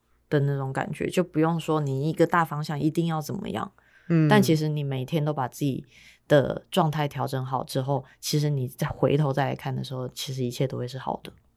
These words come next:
Speaker 2: 嗯。
Speaker 1: 嗯，细节好像真的很重要，
Speaker 2: 对。
Speaker 1: 跟你一直在讲一个大目标是不一样的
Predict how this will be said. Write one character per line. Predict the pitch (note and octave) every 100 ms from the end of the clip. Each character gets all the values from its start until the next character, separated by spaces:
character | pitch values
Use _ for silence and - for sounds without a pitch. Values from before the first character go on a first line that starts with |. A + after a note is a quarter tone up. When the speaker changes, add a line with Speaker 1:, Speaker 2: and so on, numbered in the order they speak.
| -
Speaker 2:
嗯。 | E3 D3 B2+ C#3+ D3
Speaker 1:
嗯， | D3+ C3+ -
细 | - F#3+
节 | C#3+
好 | B2+
像 | B2+ C3
真 | B2+
的 | C3
很 | -
重 | - -
要， | -
Speaker 2:
对。 | E3 _ _ _ _ _ _ _
Speaker 1:
跟 | E3+ E3
你 | C#3
一 | D3
直 | C#3+ C#3
在 | C#3
讲 | - B2+
一 | B2+
个 | C3+
大 | C3+ C3
目 | C3
标 | B2+ B2+ A#2+ B2 C#3 _ _ _ _ _
是 | - D#3
不 | D3 C#3 B2+
一 | -
样 | C#2 A1+
的 | - - - -